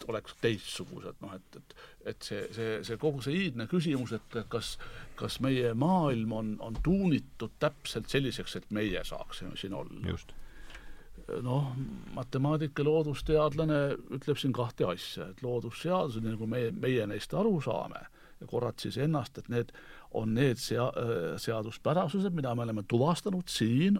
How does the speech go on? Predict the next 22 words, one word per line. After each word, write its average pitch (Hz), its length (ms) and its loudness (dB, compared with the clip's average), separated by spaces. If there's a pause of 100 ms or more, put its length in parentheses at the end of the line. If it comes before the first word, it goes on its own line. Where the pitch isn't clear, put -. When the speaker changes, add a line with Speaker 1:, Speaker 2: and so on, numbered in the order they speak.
(140)
Speaker 1:
oma 131 340 2
silmade, 135 540 4
käte, 117 440 2 (220)
ma - 180 -12
ei - 80 -10
tea, - 100 -6
nahaga 107 600 -2
ja 175 120 -4
siis 185 220 -2
mõõteriistadega. - 800 -4 (560)
Need 151 240 -4
ei - 20 -4
pruugi 165 560 2
kehtida - 640 -4 (320)
mastaapides, - 960 -6 (440)
milleni 98 300 -4
me 98 80 -2
ei 104 80 0
ulatu. - 440 -4 (100)
Speaker 2:
Mhm. 90 560 -4
Speaker 1:
Et - 100 -12
kvantmehaanika 175 1200 2